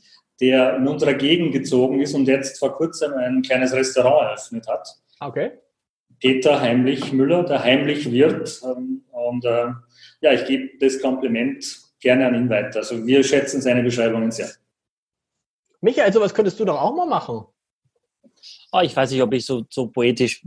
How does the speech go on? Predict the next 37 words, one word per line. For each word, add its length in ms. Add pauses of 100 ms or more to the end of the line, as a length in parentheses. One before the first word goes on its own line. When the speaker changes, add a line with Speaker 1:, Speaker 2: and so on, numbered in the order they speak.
Speaker 3:
bin, 160
aber 200
vielen 200
Dank 160
für 80
das 140
Kompliment 460
schon 100
mal 100
an 100
der, 160
an 100
der 140
Stelle. 400
Das, 380
äh, 160 (360)
äh, 240
kriegst 340
du 40
jetzt 140
gleich 200
in 120
doppelter 360
Form 280
natürlich 380
zurück, 340
weil, 340 (400)
ähm, 360
ich 260
hätte, 560
ich 140
hatte 160
eher 260
Sorgen 460
im, 280
im 140
Vorfelde, 800